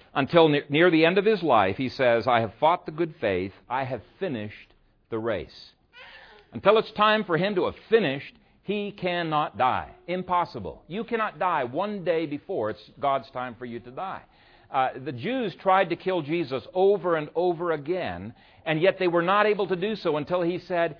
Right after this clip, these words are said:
"It is finished." And God has a purpose for your life,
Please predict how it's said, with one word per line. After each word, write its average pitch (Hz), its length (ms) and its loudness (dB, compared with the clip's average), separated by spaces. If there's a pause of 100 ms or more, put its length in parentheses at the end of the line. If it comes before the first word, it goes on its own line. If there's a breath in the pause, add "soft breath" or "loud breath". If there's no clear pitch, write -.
(180 soft breath)
"It 202 200 4
is 185 260 0
finished." 208 520 -8 (340 soft breath)
And 143 180 -8
God 226 280 4
has 214 220 0
a 165 40 -8
purpose 202 580 -4
for 170 120 -4
your 170 240 -4
life, 175 320 -6